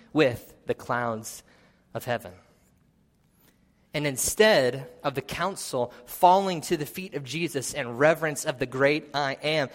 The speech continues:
they all condemned him as deserving of death. And some began to spit on him and cover his face and strike him, saying, "Prophesy."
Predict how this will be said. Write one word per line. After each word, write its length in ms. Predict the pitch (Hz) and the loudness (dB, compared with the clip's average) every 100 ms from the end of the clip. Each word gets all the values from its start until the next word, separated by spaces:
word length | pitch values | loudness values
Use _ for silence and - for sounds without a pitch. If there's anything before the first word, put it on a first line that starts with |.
| - | -12
they 180 | 156 160 | 4 4
all 340 | - 160 180 185 | 6 6 6 4
condemned 640 | - 160 131 165 180 170 | 0 -6 -2 -2 -2 -6
him 280 | 127 104 101 _ _ _ _ _ _ _ _ | -10 -12 -16 _ _ _ _ _ _ _ _
as 180 | 151 139 | 0 0
deserving 540 | 143 127 151 160 165 | -4 2 4 4 2
of 160 | 139 120 | -2 -2
death. 480 | 131 123 - - - _ _ _ _ | -2 -2 -6 -14 -20 _ _ _ _
And 100 | 151 | -6
some 220 | - 185 | 2 2
began 320 | 165 151 175 160 | 2 2 0 0
to 160 | - | -6
spit 460 | 139 - - 185 - | -6 -6 2 2 2
on 160 | 131 127 | -2 -2
him 220 | 113 120 | -2 -4
and 180 | 117 117 - - | -6 -8 -16 -10
cover 300 | - 180 165 | 0 2 2
his 180 | 143 - | 0 0
face 260 | 175 151 143 | -2 -2 -4
and 100 | 127 | -8
strike 440 | - 170 160 160 | -4 2 2 0
him, 140 | 139 | -6
saying, 340 | 127 147 131 113 - _ | -4 -4 -4 -6 -14 _
"Prophesy." 880 | - 180 156 131 - 107 101 98 - | 0 2 2 -4 -6 -6 -8 -12 -20